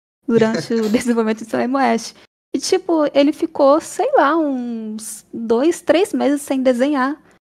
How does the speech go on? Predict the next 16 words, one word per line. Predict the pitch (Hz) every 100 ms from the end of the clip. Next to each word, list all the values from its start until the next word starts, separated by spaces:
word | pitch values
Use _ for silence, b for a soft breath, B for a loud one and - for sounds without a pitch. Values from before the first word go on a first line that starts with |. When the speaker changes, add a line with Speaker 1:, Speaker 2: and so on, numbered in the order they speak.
| _ _ _ _ _ _ -
Speaker 1:
Fora | 247 254
que | 302
teve | - 320
problemas, | - 339 294 277 277
eu | 240
fiquei | 233 - 254
um | 240
pouco | 240 254
doente, | 220 220 269 277 254 -
aí | 226
eu | 233
fiquei | 226 - 240
um |
tempo | 220 233
sem | - 220
programar, | - 214 208 240 254